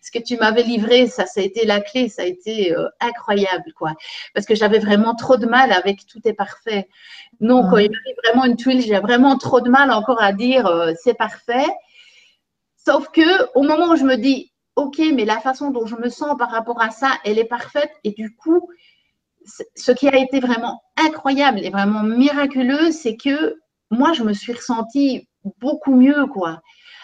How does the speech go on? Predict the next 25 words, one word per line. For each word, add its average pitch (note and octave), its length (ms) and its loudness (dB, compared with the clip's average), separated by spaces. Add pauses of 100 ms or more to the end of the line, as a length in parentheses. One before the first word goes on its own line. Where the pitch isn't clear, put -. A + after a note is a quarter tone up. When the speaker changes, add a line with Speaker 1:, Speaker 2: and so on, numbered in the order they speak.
Speaker 2:
Mhm. G#3 80 4
Speaker 1:
Alors C#4+ 220 4
que D4 120 -2
je C4 100 4
me C#4 160 4
forçais, D4+ 800 -2 (180)
en G#3 80 -8
fait, D4+ 160 -4 (320)
je, G3+ 60 -12
jusque-là, B3+ 480 0
je B3 60 0
me G#3 140 -2
forçais C4 600 -2
à G3+ 80 -2
me G3 120 -2
dire, B3 280 -2 (640)
OK, A#3 220 0 (120)
tout B3+ 160 0
est A#3 80 6
parfait. A3 600 -4
Or, B3 420 -2 (100)
tout G#3+ 200 -2
est F#3+ 120 0
pas G3 160 0
parfait B3 580 0